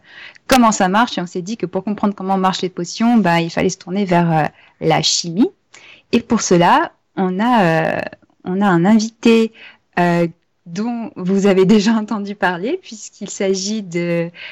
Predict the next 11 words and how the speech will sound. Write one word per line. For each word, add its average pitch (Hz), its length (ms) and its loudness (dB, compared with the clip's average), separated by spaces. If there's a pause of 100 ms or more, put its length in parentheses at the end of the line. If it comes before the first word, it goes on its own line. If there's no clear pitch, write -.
(260)
euh, 170 320 0
Benjamin 214 680 0
alias 185 680 -2 (200)
Caligula, 208 640 0 (100)
que - 140 -2
l'on 180 400 -4
a 180 80 0
l'occasion 202 400 2
de 185 80 0
remercier, 196 720 0
euh, 165 220 0